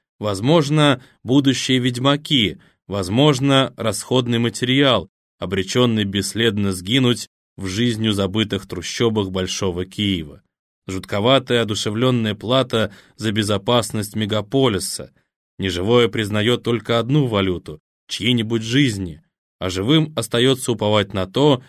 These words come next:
что повезёт уцелеть именно им, а в расход падёт кто-либо чужой и незнакомый. Весемир был хмур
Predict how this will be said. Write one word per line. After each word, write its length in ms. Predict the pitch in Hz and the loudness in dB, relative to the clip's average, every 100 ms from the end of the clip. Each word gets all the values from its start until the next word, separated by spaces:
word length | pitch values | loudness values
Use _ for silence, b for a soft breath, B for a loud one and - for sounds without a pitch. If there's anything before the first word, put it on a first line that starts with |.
| B | B
что 220 | - - 104 | -14 -8 -4
повезёт 420 | 104 104 131 127 | -2 0 0 0
уцелеть 460 | 110 110 123 123 - | -4 0 0 0 -2
именно 380 | 127 123 120 120 | 0 2 2 2
им, 400 | 135 131 90 b b b | 4 2 0 b b b
а 100 | 90 | -6
в 60 | 92 | -2
расход 460 | 92 - 143 139 | -2 -2 0 0
падёт 440 | - 123 131 123 - b b | 0 0 2 0 -2 b b
кто-либо 480 | _ 117 117 104 92 | _ 2 2 2 -2
чужой 580 | - 92 90 120 117 107 _ | -2 -4 0 2 2 -2 _
и 80 | 107 | -4
незнакомый. 880 | 101 95 92 92 - 107 92 76 - _ _ _ _ _ _ _ | -2 -2 -2 -6 0 0 0 -4 -16 _ _ _ _ _ _ _
Весемир 500 | 98 92 101 104 135 | -6 -4 -2 2 2
был 200 | 113 110 | 0 -4
хмур 580 | 92 - 107 139 143 127 | -6 -4 2 4 4 2